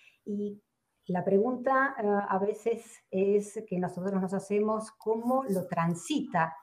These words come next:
ese desafío? Y justamente, bueno, este, nos vamos a juntar hoy para conversar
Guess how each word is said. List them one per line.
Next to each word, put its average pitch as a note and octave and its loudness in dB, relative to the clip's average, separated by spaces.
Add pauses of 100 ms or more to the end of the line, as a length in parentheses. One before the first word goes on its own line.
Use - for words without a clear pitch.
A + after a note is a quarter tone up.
ese E3+ -4
desafío? D#3+ -4 (960)
Y F3+ -2
justamente, A3 0
bueno, G3+ 8
este, E3+ -2
nos F3 -4
vamos F#3 -2
a F#3+ -4
juntar F#3+ 0
hoy G#3 6
para F#3 0
conversar G3 4